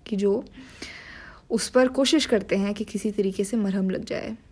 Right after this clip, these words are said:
और मुझे ऐसा लगता है कि हर इंसान में वो, अ, बात होती है कि वो खुद का मरहम बन पाए। तो खैर, तो मौत एक ऐसी चीज़ होती है कि जो हमें पता होता है कि that is the only reality of life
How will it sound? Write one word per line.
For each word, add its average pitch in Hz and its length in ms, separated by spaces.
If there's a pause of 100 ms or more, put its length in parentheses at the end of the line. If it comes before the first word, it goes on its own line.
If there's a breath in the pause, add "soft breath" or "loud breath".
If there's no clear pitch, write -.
(680)
और 208 100
मुझे 233 220
ऐसा 262 220
लगता 247 300
है 233 280
कि 247 220
हर 220 180
इंसान 214 400
में 196 200
वो, 202 280 (920 loud breath)
अ, 185 220
बात 190 420
होती 202 260
है 196 140
कि 202 160
वो 196 120
खुद - 260
का 214 120
मरहम 196 380
बन 185 180
पाए। - 280 (1700 loud breath)
तो 294 460
खैर, 302 460 (600 loud breath)
तो 311 100
मौत 254 340
एक 339 140
ऐसी 320 200
चीज़ 302 280
होती 226 320
है 247 160
कि 262 160
जो 226 300
हमें 233 320
पता 247 260
होता 254 340
है 214 240
कि 226 100
that 208 180
is 214 100
the 220 120
only 220 280
reality 208 480
of - 120
life - 480